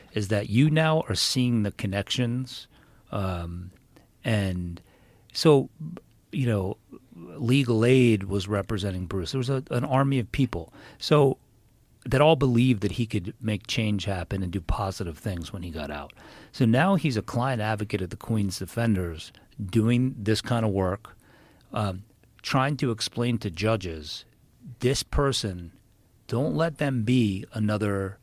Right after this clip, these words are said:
Sheldon Johnson. Don't let them be another me or Derek Hamilton. They deserve counseling. They deserve a second chance. They deserve to help really be rehabilitated."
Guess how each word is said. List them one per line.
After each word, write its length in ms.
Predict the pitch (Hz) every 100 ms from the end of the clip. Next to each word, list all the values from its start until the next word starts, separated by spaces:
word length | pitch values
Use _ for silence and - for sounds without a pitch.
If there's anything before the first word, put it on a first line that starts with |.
| _
Sheldon 500 | - - 110 95 92
Johnson. 520 | 85 85 82 - 98 123 _ _ _ _ _
Don't 220 | - 120
let 160 | 139 135
them 140 | 131 127
be 100 | 120
another 300 | 110 101 95
me 520 | 90 92 87 117 - _ _ -
or 60 | 95
Derek 400 | 110 101 92 -
Hamilton. 560 | 95 92 92 107 110 - - _ -
They 100 | 107
deserve 680 | 120 123 135 135 127 110 - _ -
counseling. 640 | 120 123 - 82 78 76 -
They 80 | 101
deserve 440 | 104 95 107 107
a 40 | 101
second 460 | 113 101 101 98 -
chance. 420 | - 117 98 82 -
They 120 | 107
deserve 400 | 117 113 120 107
to 80 | 107
help 340 | - 107 - - - 110 -
really 340 | 120 127 113
be 200 | 92 98
rehabilitated." 960 | 98 104 104 87 107 117 - - 73